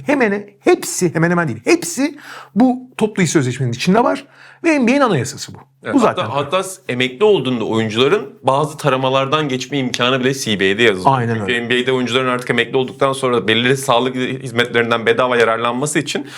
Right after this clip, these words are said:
Speaker 2: mesela Oyuncular Birliği ile takım sahiplerinin yaptığı anlaşmaya göre sen kalp bozukluklarını test etmek için hastaneye gidip bedava tedavi olabiliyorsun bir eski emek-, emekli oyuncu olarak.
Speaker 1: Mesela şey çok iyi, önemli. Bu iki bin on, e, bir lo-, lockoutundan sonraki iki bin on, iki bin on altıdaki,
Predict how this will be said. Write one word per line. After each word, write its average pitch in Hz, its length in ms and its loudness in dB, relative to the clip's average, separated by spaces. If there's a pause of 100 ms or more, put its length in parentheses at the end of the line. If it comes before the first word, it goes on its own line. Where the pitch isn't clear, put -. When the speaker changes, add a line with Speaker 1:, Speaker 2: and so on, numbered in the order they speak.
(380)
Speaker 2:
mesela 117 340 2
Oyuncular 120 500 0
Birliği 107 240 -2
ile 95 120 -2
takım - 240 -8
sahiplerinin 104 400 0
yaptığı 92 280 0
anlaşmaya 101 480 -4
göre 180 240 0 (300)
sen 156 320 -2
kalp 170 460 -2
bozukluklarını 123 760 0
test 139 260 0
etmek 104 320 -4
için - 120 -2
hastaneye 143 440 0
gidip 135 260 -4
bedava 139 300 2
tedavi 127 340 0
olabiliyorsun 107 560 0
bir 98 80 2
eski 101 260 0
emek-, 95 320 -4
emekli 104 300 -2
oyuncu 95 240 -2
olarak. 135 160 0
Speaker 1:
Mesela 254 320 4
şey 254 180 2
çok 220 200 0
iyi, 127 160 -2 (180)
önemli. 131 460 2
Bu 185 140 2
iki 175 220 0
bin 190 140 2
on, 190 420 2
e, - 480 -4 (600)
bir 160 140 4
lo-, 170 420 0
lockoutundan 156 500 0
sonraki 160 280 -2
iki 127 100 -8
bin 165 60 2
on, 208 140 0
iki 151 160 -2
bin 170 40 6
on 190 280 2
altıdaki, 151 600 0